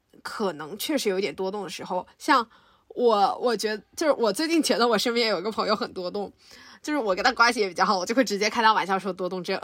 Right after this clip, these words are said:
<laughs> 然后，然后我每天就会跟他科普各种多动症的症状是什么样的。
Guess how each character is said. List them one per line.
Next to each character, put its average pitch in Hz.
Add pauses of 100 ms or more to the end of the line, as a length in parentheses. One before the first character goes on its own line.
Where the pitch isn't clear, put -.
(140)
<laughs> -
然 262
后， 339 (720)
然 370
后 403
我 349
每 277
天 247
就 330
会 330
跟 285
他 294
科 311
普 240
各 330
种 240
多 269
动 311
症 277
的 208
症 254
状 226
是 233
什 -
么 131
样 202
的。 -